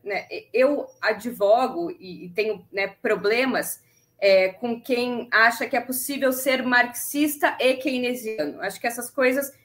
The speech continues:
em teoria, são radicalmente impossíveis, porque o Marx, ele não é um pedaço,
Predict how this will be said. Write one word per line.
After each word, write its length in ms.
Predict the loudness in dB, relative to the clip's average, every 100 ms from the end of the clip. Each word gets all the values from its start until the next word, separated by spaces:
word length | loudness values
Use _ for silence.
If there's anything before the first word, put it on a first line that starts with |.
| _
em 240 | 0 2
teoria, 640 | 2 2 2 0 0 0 -2
são 440 | -4 -4 -2 -2
radicalmente 840 | 0 2 2 0 0 0 -2 -2 -2
impossíveis, 720 | -2 -4 -2 -4 -4 -8 -12 _ _ _
porque 180 | -2 0
o 80 |
Marx, 560 | 2 4 2 0 -4 -2
ele 220 | 0 2
não 260 | 2 0 0
é 280 | 0 0 0
um 140 | -2
pedaço, 800 | -2 0 2 4 2 2 -4 -10